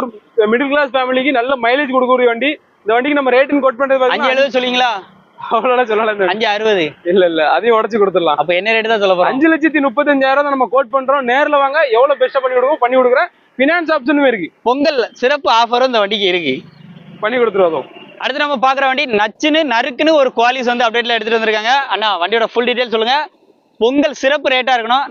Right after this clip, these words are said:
Speaker 2: நம்ம சப்ஸ்கிரைபர் ஃபாலோவர்ஸ்க்கு அதுக்கு ஏத்த மாதிரி இருக்கணும்.
Speaker 1: கண்டிப்பா மார்க்கெட் பிளேஸை உடைச்சு நம்ம கொடுக்க போறோம் அந்த வண்டி எல்லாமே. ரெண்டாயிரத்தி ஒண்ணு மாடல் குவாலிஸ்,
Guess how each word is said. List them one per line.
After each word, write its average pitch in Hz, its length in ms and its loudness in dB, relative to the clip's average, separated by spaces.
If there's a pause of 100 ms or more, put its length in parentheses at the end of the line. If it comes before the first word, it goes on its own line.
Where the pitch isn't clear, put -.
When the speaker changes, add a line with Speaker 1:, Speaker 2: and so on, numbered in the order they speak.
Speaker 2:
நம்ம 202 300 0
சப்ஸ்கிரைபர் 190 420 -2
ஃபாலோவர்ஸ்க்கு 151 460 0
அதுக்கு 220 240 -4
ஏத்த 240 180 -2
மாதிரி 233 140 0
இருக்கணும். 151 260 -6
Speaker 1:
கண்டிப்பா 196 260 -2 (140)
மார்க்கெட் 220 380 0
பிளேஸை 226 300 2
உடைச்சு 233 300 0
நம்ம 226 180 0
கொடுக்க 220 180 4
போறோம் 214 180 2
அந்த 208 100 0
வண்டி 196 180 2
எல்லாமே. 196 280 0 (460)
ரெண்டாயிரத்தி 240 460 0
ஒண்ணு 247 200 0
மாடல் 262 320 0
குவாலிஸ், 240 320 2